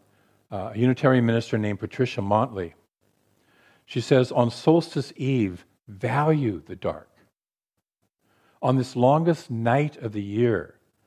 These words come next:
before the light overcomes the dark, sit in the dark, alone or with others, and think about the importance of darkness. Bless mushrooms that grow in the dark,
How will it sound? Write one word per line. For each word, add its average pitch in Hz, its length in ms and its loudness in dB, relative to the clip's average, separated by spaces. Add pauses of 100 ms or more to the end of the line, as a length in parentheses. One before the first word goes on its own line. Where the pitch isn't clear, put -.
(600)
before 139 360 2
the 120 100 2
light 120 440 2
overcomes 120 560 -2
the 104 100 -14
dark, 98 340 0 (680)
sit - 400 0
in 139 160 -4
the 98 80 -2
dark, 80 320 -10 (1200)
alone 104 400 0
or 110 80 2
with 101 180 -2
others, 92 520 -2 (1040)
and 127 120 -2
think 214 240 2
about 139 280 2
the 139 80 -4
importance 135 520 -2
of 98 140 -10
darkness. - 720 -8 (1300)
Bless 147 400 0
mushrooms 123 800 -6 (500)
that 107 160 -4
grow 156 400 4
in 135 80 0
the 110 80 -2
dark, 107 480 0